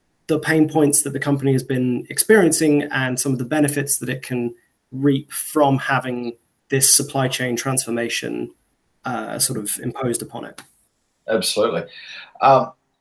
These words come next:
Speaker 2: at the moment, some of the major pain points are space constraints within, um, the main warehouse in Auckland,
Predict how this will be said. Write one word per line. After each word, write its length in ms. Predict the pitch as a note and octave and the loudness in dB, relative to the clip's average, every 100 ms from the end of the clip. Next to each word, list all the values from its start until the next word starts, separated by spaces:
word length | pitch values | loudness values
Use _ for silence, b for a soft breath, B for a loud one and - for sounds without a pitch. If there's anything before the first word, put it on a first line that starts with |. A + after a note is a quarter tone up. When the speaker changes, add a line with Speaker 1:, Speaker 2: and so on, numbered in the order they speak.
| _ _ C#3+ | _ _ 4
Speaker 2:
at 180 | D3 | 4
the 60 | E3 | 6
moment, 340 | C#3+ C3+ C3+ - | 6 6 4 0
some 140 | A#2+ | 2
of 60 | A2+ | 2
the 80 | G2+ | 0
major 480 | G#2+ A2 B2+ A#2 | 0 0 2 -2
pain 340 | - - G#2 G2 | -6 -4 -4 -4
points 360 | - G2 E2+ | -8 -6 -4
are 40 | F2 | -4
space 480 | - - G#2+ - - | 0 2 2 2 -4
constraints 600 | F#2 - - F#2+ - - | -4 -2 0 0 -2 -8
within, 720 | E2+ G2 F#2+ F#2 F2+ F2 - | -6 -2 0 0 0 -4 -4
um, 560 | F2 F2 F2 E2+ E2 - | -4 -2 -2 -4 -6 -6
the 160 | F#2 F2+ | -2 0
main 340 | F#2 F#2+ F#2 | 2 2 2
warehouse 420 | F#2+ F2 E2+ E2 | 0 2 0 -2
in 100 | - | -4
Auckland, 380 | E2+ - E3 E3+ | -6 -6 -6 -6